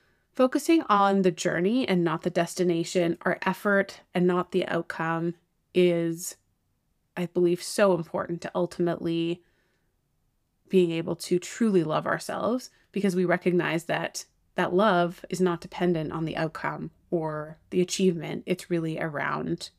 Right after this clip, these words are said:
the process and is there inherently in us, in all of us. Number six is set healthy boundaries. This has been a tough one for me. We'll definitely talk more about this on the podcast.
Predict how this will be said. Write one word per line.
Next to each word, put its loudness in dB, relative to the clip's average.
the -6
process -8
and -2
is -2
there -4
inherently 0
in -2
us, -10
in -4
all -6
of -10
us. -10
Number 4
six 0
is -6
set 0
healthy -4
boundaries. -4
This -6
has -4
been 4
a 2
tough -6
one 6
for 4
me. 6
We'll 2
definitely 4
talk -4
more 2
about 0
this -2
on 0
the 0
podcast. -2